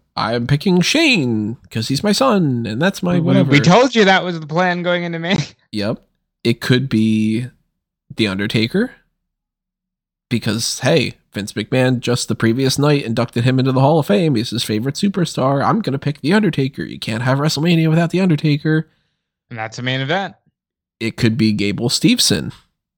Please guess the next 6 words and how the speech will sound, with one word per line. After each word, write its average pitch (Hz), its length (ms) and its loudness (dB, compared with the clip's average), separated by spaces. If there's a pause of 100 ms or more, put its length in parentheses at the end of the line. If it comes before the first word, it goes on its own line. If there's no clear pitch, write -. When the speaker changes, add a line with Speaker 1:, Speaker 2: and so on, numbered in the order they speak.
(1000)
Speaker 1:
Because, 104 560 -4
uh, 95 280 0
you 107 80 -2
know, 104 240 -2
picking 117 640 -4
of, 113 540 -4